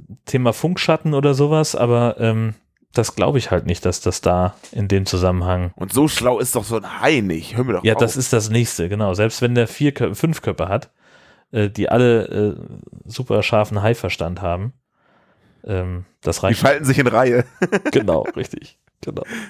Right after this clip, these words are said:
Speaker 2: Nee, und der macht's, äh, immer, also drei oder vier Mal, glaub ich, macht er das,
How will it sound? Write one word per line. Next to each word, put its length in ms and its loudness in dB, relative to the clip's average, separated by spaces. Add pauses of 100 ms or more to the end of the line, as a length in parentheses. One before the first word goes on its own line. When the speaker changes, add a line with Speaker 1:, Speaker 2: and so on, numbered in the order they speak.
(460)
Speaker 2:
Nee, 200 2
und 280 2
der 180 0
macht's, 240 -2
äh, 160 -2 (100)
immer, 160 -2 (200)
also 320 0 (160)
drei 260 2
oder 140 0
vier 180 0
Mal, 480 2
glaub 140 0
ich, 60 -2
macht 180 -8
er 60 -4
das, 260 -4